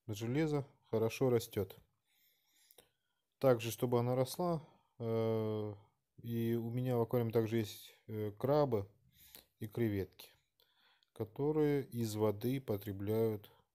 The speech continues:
кальций. Кальций также потребляют и растения. Поэтому я раз в неделю добавляю, э, десять миллиграмм десятипроцентного раствора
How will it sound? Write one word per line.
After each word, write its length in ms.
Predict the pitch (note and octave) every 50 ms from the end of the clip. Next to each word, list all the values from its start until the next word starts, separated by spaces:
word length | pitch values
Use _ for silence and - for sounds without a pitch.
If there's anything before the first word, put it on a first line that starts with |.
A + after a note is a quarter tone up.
| _ _ _ _ _
кальций. 580 | - A2+ A2 G#2+ G#2 G2 - - - F2+ - - _ _ _ _ - - - _ _ _ _ _ _ _ _ _
Кальций 380 | - C3 C3+ C#3 C3+ - - A2+
также 280 | - A#2 A2+ G#2+ A2+
потребляют 500 | G#2 - G2 G2+ G#2 G2+ A2+ A#2 A2+ -
и 20 | G#2+
растения. 640 | G#2 G2+ - - - G#2 G2 F#2 F#2 F2+ F2+ F#2 - _ _ _ _ _ _ _ _ _ _ _ _ _ _ _ _
Поэтому 420 | - C#3 D3+ D3+ - C#3+ C3+ B2+ A#2+
я 260 | A2+ A#2+ B2+ B2 A#2
раз 260 | A#2 B2 A#2 G#2 -
в 40 | -
неделю 380 | A#2 A#2 A#2+ D3 F3+ F3+ E3 C#3+
добавляю, 680 | A#2+ A#2 A2+ A2+ A2+ A#2 B2 C#3+ C#3+ C#3 C3 A#2 A2+ - _ _ - - - _ _ _ _ _ _ _ _ _ _ _ _ _ _ _ _ -
э, 560 | A2 G#2+ G#2+ G#2+ G#2+ G#2+ G#2+ G#2 G#2 G2+ G2 G2 - - - - - - _ _ _ _ _ _
десять 400 | - A2 A#2+ B2 A#2 A#2 G2+ -
миллиграмм 640 | A#2+ A#2 A2+ A#2 A2+ B2 C#3+ D#3 D#3+ D#3+ D#3+ D3 C#3 - _ _ _ _ _ _ _ _ _
десятипроцентного 880 | A#2+ A2+ A2+ G#2 - - A2 - A2+ G#2 - C3+ B2+ - - A#2+ A#2 A2+
раствора 500 | A2 G2+ - - - A2+ A2+ A2+ G#2+